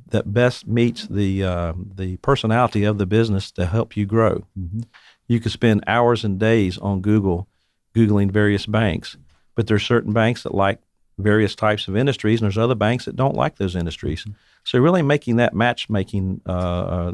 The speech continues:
Speaker 1: is what we try to provide in our services.
Speaker 2: Excellent.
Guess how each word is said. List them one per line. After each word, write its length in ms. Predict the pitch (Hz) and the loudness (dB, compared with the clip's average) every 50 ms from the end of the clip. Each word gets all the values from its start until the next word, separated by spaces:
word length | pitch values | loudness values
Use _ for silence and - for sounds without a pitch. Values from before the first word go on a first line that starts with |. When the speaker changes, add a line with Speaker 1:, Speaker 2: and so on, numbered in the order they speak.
| - | -6
Speaker 1:
is 160 | - - - - | -6 -8 -6 -6
what 100 | - - | -4 -2
we 100 | 107 104 | -2 -4
try 220 | - - 101 92 | -2 -2 -2 -2
to 60 | - | -2
provide 380 | - - 92 90 87 85 85 85 | -6 -8 -4 -2 -2 -2 -2 -2
in 80 | 82 | -4
our 100 | 80 76 | -6 -6
services. 600 | 76 - - 87 82 80 - - - - - - _ _ _ _ | -6 -6 -4 -4 -4 -4 -6 -8 -12 -12 -12 -14 _ _ _ _
Speaker 2:
Excellent. 440 | 90 90 - - - 95 95 82 - | -8 -8 -8 -4 -4 -2 -2 -2 -6